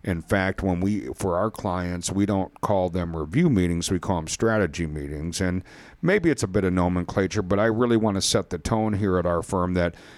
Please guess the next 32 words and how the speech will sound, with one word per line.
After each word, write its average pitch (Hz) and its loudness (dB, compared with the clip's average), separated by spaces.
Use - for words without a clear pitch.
we're 113 2
not 117 0
gonna 120 -2
come 110 0
into 107 0
our, 90 2
our 87 0
strategy 98 0
meetings 90 0
or 87 2
our 80 0
quarterly 92 0
reviews 92 2
and 90 -4
say, 104 0
"Oh, 175 2
okay, 139 -2
in 135 -2
the 127 -6
last 135 -4
ninety 135 -2
days, 127 2
and, 101 0
you 120 2
know, 104 4
here's 120 4
your 127 2
standard 127 0
deviation," 127 2
and, 107 2
you 107 0
know, 107 0